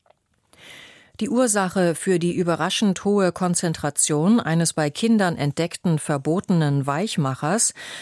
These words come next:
könnte mit kosmetischen Produkten zusammenhängen. Das berichtet das Magazin Der Spiegel. Demnach haben Fachleute des Umweltbundesamtes erste Hinweise gefunden,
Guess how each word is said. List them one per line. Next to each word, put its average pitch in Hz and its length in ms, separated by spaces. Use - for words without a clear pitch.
könnte 214 320
mit 196 200
kosmetischen 202 680
Produkten 160 560
zusammenhängen. 131 920
Das 143 200
berichtet 147 480
das 143 140
Magazin 147 720
Der 139 160
Spiegel. 143 540
Demnach 170 360
haben 151 240
Fachleute 156 800
des 143 240
Umweltbundesamtes 180 1300
erste 175 440
Hinweise 160 580
gefunden, 170 580